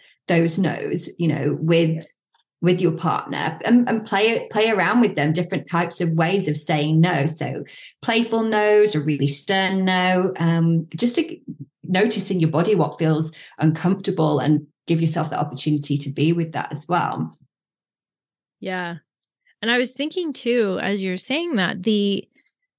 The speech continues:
Speaker 2: you know, it, it's okay. So for someone's response to a no,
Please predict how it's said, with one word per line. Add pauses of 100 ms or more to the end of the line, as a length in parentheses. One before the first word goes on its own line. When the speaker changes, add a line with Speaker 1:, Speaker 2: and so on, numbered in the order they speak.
(1700)
Speaker 2:
you
know, (100)
it,
it's
okay.
So (580)
for
someone's
response
to
a
no,